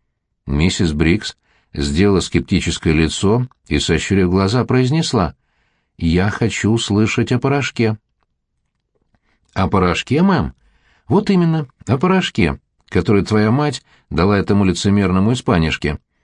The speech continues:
О том самом порошке, который продержал его, в, ну, ты знаешь где, целых шесть недель". "Ах, об этом", — отозвался Том. "Что ж,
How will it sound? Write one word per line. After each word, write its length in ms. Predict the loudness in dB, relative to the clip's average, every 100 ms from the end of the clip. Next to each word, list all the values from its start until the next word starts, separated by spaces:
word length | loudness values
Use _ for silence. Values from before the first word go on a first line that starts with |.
| _ _
О 140 | -4 0
том 200 | 2 2
самом 360 | 0 0 2
порошке, 600 | 2 0 -2 -2 -2 -2 -10 _ _ _ -4
который 400 | -2 2 2 2
продержал 560 | 0 0 0 0 2
его, 320 | 2 2 0
в, 500 | 0 -2 -2 -2 -4 -6
ну, 380 | 0 2 2 2
ты 140 | 0
знаешь 300 | 2 2 2
где, 240 | 0 -2 -4 _ -14
целых 300 | 0 2 2
шесть 280 | 0 -2 0
недель". 440 | 0 2 0 -2 -10 _ _ _ -4
"Ах, 380 | 0 0 0
об 240 | -2 0 0
этом", — 600 | 0 0 -2 0 -2 -2 -8 _ _
отозвался 640 | -2 0 2 2 2 0
Том. 300 | 2 0 0 -6 _ _ _ _ -14
"Что 380 | -8 0 0 0
ж, 160 | -6